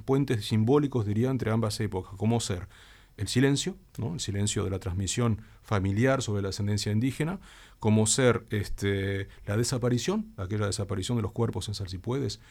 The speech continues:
¿no? Como ser el exilio, ese exilio de los, eh, cuatro charrúas a Francia, que de cierta forma fueron de los primeros exiliados también. Entonces, eh, si bien no podemos hablar de una recuperación, porque lo que encontré era más que nada un proceso inconsciente, y no,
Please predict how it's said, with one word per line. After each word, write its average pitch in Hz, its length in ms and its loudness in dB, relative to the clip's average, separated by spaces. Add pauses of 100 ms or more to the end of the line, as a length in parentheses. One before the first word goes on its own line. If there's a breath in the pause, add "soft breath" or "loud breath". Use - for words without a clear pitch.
(200 soft breath)
¿no? 147 240 -4
Como 110 200 4
ser 131 140 2
el 135 80 2
exilio, 127 540 2
ese 101 160 -4
exilio 117 300 -2
de 104 40 0
los, 117 240 -2 (380 soft breath)
eh, 95 160 0
cuatro 107 240 0
charrúas 110 420 0
a 98 60 -2
Francia, 131 340 -2
que - 80 -4
de 95 100 -2
cierta 101 260 -4
forma 143 200 -2
fueron 120 320 -2 (220 soft breath)
de 95 80 -2
los 95 80 -2
primeros 120 360 4
exiliados 98 440 -6
también. 95 260 -8 (320 loud breath)
Entonces, 165 400 4 (480 soft breath)
eh, 131 240 2
si - 280 0
bien 165 200 6
no 196 80 4
podemos 156 320 2
hablar 143 160 4
de 143 60 6
una 120 120 6
recuperación, 110 800 4
porque 98 400 -2
lo 107 180 0
que 104 100 -2
encontré 104 420 2
era 127 120 6
más 117 120 4
que 117 100 -2
nada 117 160 4
un 110 80 4
proceso 110 380 -2
inconsciente, 110 640 0 (340 loud breath)
y 101 120 0
no, 131 360 4